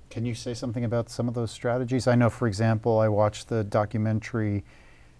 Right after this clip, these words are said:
um, that you pr-, that you're the executive producer on, and it, one of the th-, things it talks about is this movement of the sand dunes because,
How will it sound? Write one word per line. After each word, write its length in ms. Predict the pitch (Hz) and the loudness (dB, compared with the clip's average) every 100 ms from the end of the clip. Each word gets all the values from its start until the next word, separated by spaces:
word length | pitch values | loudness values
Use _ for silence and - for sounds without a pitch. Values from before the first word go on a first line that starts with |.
| - 160 | -20 -8
um, 300 | 127 107 104 | -2 0 2
that 100 | 101 | 0
you 80 | 113 | -2
pr-, 340 | 95 - - 110 | -8 -8 -6 -4
that 180 | 110 | -2
you're 140 | 107 104 | -2 -2
the 180 | 104 104 | -2 -2
executive 420 | 98 107 101 - | -2 -2 -2 -4
producer 480 | 104 113 110 113 101 | -2 -2 -2 -2 0
on, 260 | 101 101 | 0 0
and 100 | 101 | 0
it, 100 | 104 - - | -2 -6 -6
one 180 | 101 107 | -2 0
of 60 | |
the 80 | 101 | 0
th-, 140 | 95 - | -6 -10
things 340 | - 113 95 | -6 -4 -4
it 100 | 98 | -8
talks 380 | - 113 101 - | -2 0 0 -4
about 240 | 110 101 | -2 0
is 200 | 101 - - - - - - | -2 -6 -14 -20 -20 -16 -8
this 200 | 120 - | -6 0
movement 540 | 110 127 117 120 107 | 2 4 4 2 0
of 280 | 110 98 98 | -2 -2 -2
the 120 | 104 | -4
sand 540 | - - 127 139 127 | -4 -2 2 4 4
dunes 360 | 104 98 95 92 | 2 0 -2 -6
because, 720 | - 98 - 110 101 90 - | -8 -8 0 2 2 -2 -8